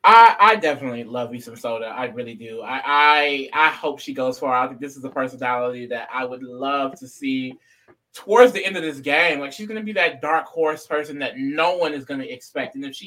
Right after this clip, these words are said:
is able to get over that initial hump of just basically being on a six-person tribe,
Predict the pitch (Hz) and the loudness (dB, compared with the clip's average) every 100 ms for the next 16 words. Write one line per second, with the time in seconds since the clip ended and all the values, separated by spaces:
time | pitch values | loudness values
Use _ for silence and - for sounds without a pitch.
0 | 135 165 190 - 165 156 139 139 135 135 | -12 -10 -8 -8 -10 -10 -12 -8 -6 -8
1 | _ _ - 156 143 143 135 135 139 139 | _ _ -2 0 2 -2 -2 -4 -4 -6
2 | 143 143 139 135 165 - 120 151 165 156 | -6 -6 -8 -12 -14 -14 _ -2 -2 -4
3 | 135 131 131 123 117 - - 123 117 117 | -8 -6 -6 -8 -10 -14 -12 -12 -10 -4
4 | 120 123 135 | 0 0 0